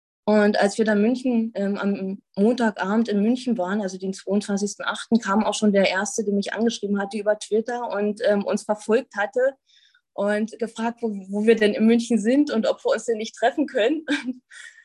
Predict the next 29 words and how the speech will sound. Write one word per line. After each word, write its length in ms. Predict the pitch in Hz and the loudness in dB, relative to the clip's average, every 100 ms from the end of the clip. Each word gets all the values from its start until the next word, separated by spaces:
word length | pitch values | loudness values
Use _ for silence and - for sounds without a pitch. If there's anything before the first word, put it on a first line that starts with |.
| _ _ _ - | _ _ _ -2
Und 460 | 214 202 196 - - | 0 2 0 -4 -10
ja, 200 | 151 175 196 | -6 -2 -2
das 200 | 190 - | -2 -2
war 80 | 202 | 2
dann 160 | 220 | 4
einfach 240 | - 196 220 | 4 -2 2
der 160 | 202 | 2
erste 260 | 180 208 226 | 2 -4 -8
Tag, 280 | - 208 226 | -4 -4 -2
bevor 260 | 220 220 | -2 2
die 100 | 208 | 2
Tour 220 | 202 240 226 | 0 2 4
losging, 580 | 214 254 - 226 233 226 - | 4 0 0 0 0 -2 -4
ähm, 500 | 202 208 202 202 196 | -2 -2 -4 -8 -6
etwas 400 | - 196 214 208 | -6 -4 -4 -4
viel. 320 | - 247 262 208 | 0 6 6 6
Wir 120 | 196 | 4
wollten 220 | 202 202 | 2 2
uns 160 | 196 - | -4 -6
noch 100 | 208 | -4
vorbereiten 720 | 226 233 226 202 202 208 226 | 2 4 4 6 6 6 4
und, 360 | 175 190 190 - 151 | 4 0 0 0 2
ähm, 300 | 202 202 - | 2 -2 -6
noch 200 | 175 202 | -6 0
ein 40 | 214 | 2
bisschen 320 | 214 - 214 | 2 2 0
schlafen, 480 | - 202 196 220 220 | -2 -2 -2 -2 0
äh, 300 | 185 180 180 | 0 0 -2
uns 460 | - 185 - 202 | -8 -10 -6 -8